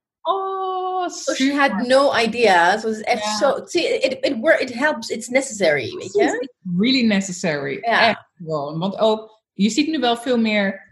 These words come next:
Speaker 1: zwartere modellen, modellen van kleur, maar dit zijn gewoon echte mensen, weet je wel. En ik heb,
Speaker 2: Precies,
Speaker 1: ik heb
Speaker 2: ja.
Speaker 1: ook tien van ze heb ik geïnterviewd en de verhalen die ze hebben, hun visie op de wereld. Ehm,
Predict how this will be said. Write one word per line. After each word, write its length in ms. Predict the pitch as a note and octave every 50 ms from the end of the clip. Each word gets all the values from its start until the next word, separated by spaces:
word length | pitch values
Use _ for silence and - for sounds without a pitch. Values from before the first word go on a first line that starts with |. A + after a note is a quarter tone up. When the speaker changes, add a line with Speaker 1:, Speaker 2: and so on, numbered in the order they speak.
| _ _ _
Speaker 1:
zwartere 460 | _ - - A3 G#3+ A3+ A3 B3+ G#3
modellen, 600 | G#3 G#3 G#3 G3 G3 G3+ G3 G3 F#3+ F#3+ F#3+ F#3+
modellen 380 | F#3+ F#3 F#3+ F#3 F#3 F#3 G3 G3
van 240 | F#3+ G#3 G3 G3
kleur, 460 | G3 - - A#3 A3 G#3+ G#3+ G#3 G#3 G#3
maar 180 | G3+ G3 G3
dit 160 | F#3+ A#3+ -
zijn 220 | - - G#3+ G3 G#3+
gewoon 680 | - - G3+ F#3+ F#3+ F#3 F#3 F3+ F#3 F#3 - - _ _ _ _ _
echte 320 | _ G#3 - - - - G3+
mensen, 680 | F#3+ G3 A3 A#3+ A#3 - - E3+ C3 G2+ - - - _ _ _ - _
weet 240 | _ E3+ F#3 F#3 F3+
je 80 | - F#3
wel. 80 | F#3 F#3+
En 40 |
ik 60 | G#3 G#3
heb, 100 | G3+ G3
Speaker 2:
Precies, 280 | G#3 G3+ - - -
Speaker 1:
ik 60 | _ _
heb 100 | - G#3+ F#3+
Speaker 2:
ja. 100 | E3+ G#3
Speaker 1:
ook 180 | G3 - - _ _ _ _ _
tien 240 | _ C#4 C4+ B3+ C4
van 200 | - A#3+ G#3+ A3
ze 100 | - -
heb 100 | A3 G#3+
ik 100 | G3+ G3
geïnterviewd 840 | - - - - A#3+ C4 C4+ C#4 C4 G3+ - - G3+ G3 F#3+ F#3 F#3
en 420 | - - F3+ F#3 F3+ F3+ F3+ - _ _ _ _ _ _ _ _ _
de 160 | _ F3+ G3+
verhalen 640 | G3 - G#3 G3+ G3+ A3 A#3 B3 C4+ C#4+ C#4 A#3 G3
die 120 | G3 G3
ze 140 | G3 - G3+
hebben, 480 | F#3+ F3+ F3 E3+ D#3 E3+ E3 - - F3
hun 160 | F#3 G#3 G#3
visie 460 | - - D4+ D4+ D4+ D4+ C#4+ A#3+ G#3
op 100 | G#3 G#3
de 140 | G3 G#3 F#3
wereld. 720 | E3+ A3+ B3+ C#4+ D4+ C#4 A3+ F#3 E3 D#3 D#3 D#3 - - _
Ehm, 400 | - F#3 F#3 F#3 F#3 F#3 F#3